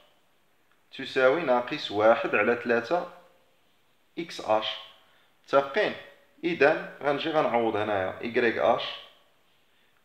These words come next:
تساوي هي ناقص واحد على تلاتة في إكس أش اللي هي ناقص تلاتة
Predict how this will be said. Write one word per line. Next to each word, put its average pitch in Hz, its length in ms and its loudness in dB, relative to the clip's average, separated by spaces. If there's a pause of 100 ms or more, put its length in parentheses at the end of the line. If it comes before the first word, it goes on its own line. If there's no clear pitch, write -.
تساوي 117 520 2
هي 101 420 -4
ناقص 123 520 -2
واحد 110 420 2
على 104 200 2
تلاتة 113 560 -4 (300)
في - 160 -6
إكس - 260 -8
أش - 260 4
اللي 107 320 -2
هي 123 140 -2 (120)
ناقص 113 520 -4
تلاتة 107 440 -2